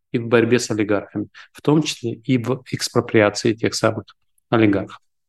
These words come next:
Возвращаясь к вашему вопросу о россиянах и диктаторах, э, э, страха.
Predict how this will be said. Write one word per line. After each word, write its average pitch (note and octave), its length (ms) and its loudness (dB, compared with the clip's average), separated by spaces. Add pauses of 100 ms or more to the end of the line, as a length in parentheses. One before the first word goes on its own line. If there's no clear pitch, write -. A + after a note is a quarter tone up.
(720)
Возвращаясь D3 460 2
к - 80 -18
вашему C#3 380 2
вопросу B2+ 640 0 (500)
о - 140 2
россиянах C3+ 640 2 (160)
и A2 260 0
диктаторах, A2+ 760 0 (140)
э, G#2+ 280 0 (580)
э, A2 340 0
страха. - 540 -2